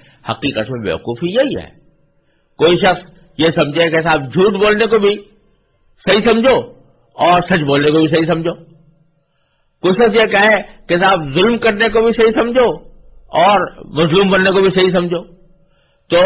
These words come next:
یہ حق اور باطل کا اس طرح کا ملاپ جو ہے، یہ اصلاح نہیں کہلائے گا۔ حقیقت میں یہ فساد ہے، اور جو شخص یہ فساد بچانا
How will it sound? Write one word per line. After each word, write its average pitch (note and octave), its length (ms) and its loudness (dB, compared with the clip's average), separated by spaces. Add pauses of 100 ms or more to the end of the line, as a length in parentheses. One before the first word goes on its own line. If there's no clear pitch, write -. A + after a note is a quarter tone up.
(240)
یہ D3+ 200 -2
حق E3+ 360 -4
اور C#3+ 80 2
باطل B2+ 460 -4
کا F3 320 -4
اس - 200 -12
طرح F#3+ 200 0
کا D#3 160 -4
ملاپ A#2 580 -2
جو F2+ 100 -6
ہے، G#2 160 -8 (420)
یہ C3 160 -2
اصلاح D#3 340 -4
نہیں D3 200 -6
کہلائے A2+ 400 -2
گا۔ C#3 100 -4 (380)
حقیقت C3 440 -8
میں A2+ 80 -4
یہ F#2+ 80 -2
فساد A#2+ 480 -2
ہے، G3 160 -2 (460)
اور D#3+ 480 0 (280)
جو D3+ 200 0
شخص D#3+ 260 -6
یہ C3 160 -2
فساد A#2 320 -4
بچانا B2+ 460 -2